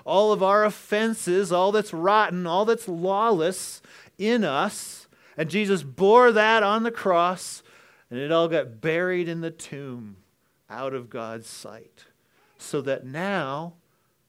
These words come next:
he accepts us. He has covered it. There's no hostility anymore. He's overlooked it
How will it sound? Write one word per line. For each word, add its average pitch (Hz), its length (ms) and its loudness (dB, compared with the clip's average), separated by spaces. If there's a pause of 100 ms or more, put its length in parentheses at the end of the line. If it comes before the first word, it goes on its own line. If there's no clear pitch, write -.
(120)
he 175 240 -10
accepts - 600 -14
us. - 480 -18 (640)
He 175 80 -16
has 123 160 -10
covered 165 480 -12
it. - 380 -20 (1160)
There's 143 320 -8
no 165 160 -2
hostility 160 840 -8
anymore. 92 500 -18 (1700)
He's 117 140 -14
overlooked 135 640 -6
it - 380 -18